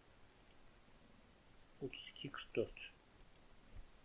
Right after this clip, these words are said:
Altıncı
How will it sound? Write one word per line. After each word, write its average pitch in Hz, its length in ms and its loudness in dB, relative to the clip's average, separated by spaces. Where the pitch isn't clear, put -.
Altıncı 117 680 6